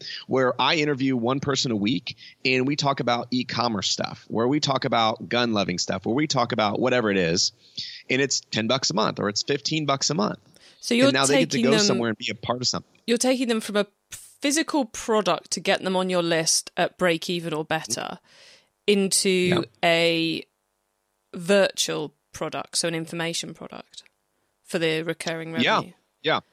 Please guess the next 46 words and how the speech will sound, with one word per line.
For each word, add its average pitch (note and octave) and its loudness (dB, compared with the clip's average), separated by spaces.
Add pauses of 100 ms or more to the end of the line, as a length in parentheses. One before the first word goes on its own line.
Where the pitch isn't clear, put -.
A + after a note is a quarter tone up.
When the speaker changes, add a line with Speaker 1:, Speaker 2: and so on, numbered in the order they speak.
(460)
Speaker 1:
Yeah, D3+ 2
more G#3+ 2
of B3 0
Speaker 2:
Okay. A#3+ 2
Speaker 1:
like A3+ 0
a D#3 -2
hangout. A#2 -2 (340)
More F#3 0
of A3+ 2
like G3 4
a D#3 2
hangout. A2 -2 (240)
So, E3+ 2
like, C#3+ -2
if D3 -4
you G3 0
ever D#3+ -2
flown C#3+ 0
international B2+ 2 (500)
and A#2 4
you A#2 2
Speaker 2:
Mm-hmm. A#2 -8
Speaker 1:
fly B2 4
first B2 -2
class B2 0
or C#3+ -6
business G2 0
class, - -2 (920)
or D#3+ 2
if D3 -4
you're D3 2
a C3 -2
part C3 0
of, A2+ 0
like, A2 0
some A2 -2
crazy, A2 0
like, G2+ 2
ultra G#2+ 0
gym G#2 0
club F#2+ 0 (220)
of G2+ -2
Delta G#2+ 0
Airlines F#2+ 2
or E2+ -2
whoever, F2+ 0